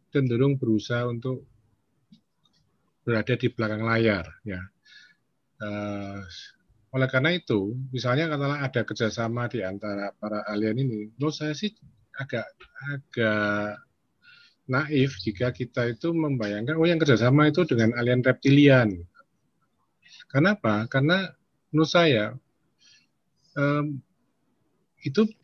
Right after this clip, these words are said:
tidak bekerjasama dengan satu ras tertentu, tapi lebih pada kelompok. Nah, kelompok ini bisa saja isinya itu, itu ya ada reptilianya, ya ada mantisnya, ya ada greynya, ya ada feline-nya, dan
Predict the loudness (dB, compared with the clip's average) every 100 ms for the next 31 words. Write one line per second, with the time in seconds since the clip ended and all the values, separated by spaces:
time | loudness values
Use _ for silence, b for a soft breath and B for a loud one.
0 | -2 -2 0 -2 -2 0 2 2 2 0
1 | 0 -2 0 2 2 0 0 2 2 2
2 | 0 0 0 -2 0 2 0 0 -4 -2
3 | -2 0 -2 -2 0 0 -2 -6 -10 -12
4 | _ -6 -6 0 0 0 -2 0 -2 0
5 | -2 -2 -4 -2 0 0 0 -6 -2 2
6 | 4 4 2 -2 -8 -10 -12 _ b b
7 | b -2 2 4 4 2 -4 -6 0 4
8 | 6 4 4 4 4 2 -2 -4 -4 -4
9 | -2 0 0 0 2 2 0 -2 -8 -6
10 | -2 0 -2 -4 -4 -4 -6 -8 -8 -8
11 | -10 -14 -8 -4 -2 -2 -2 -2 -2 -4
12 | -6 -8 -12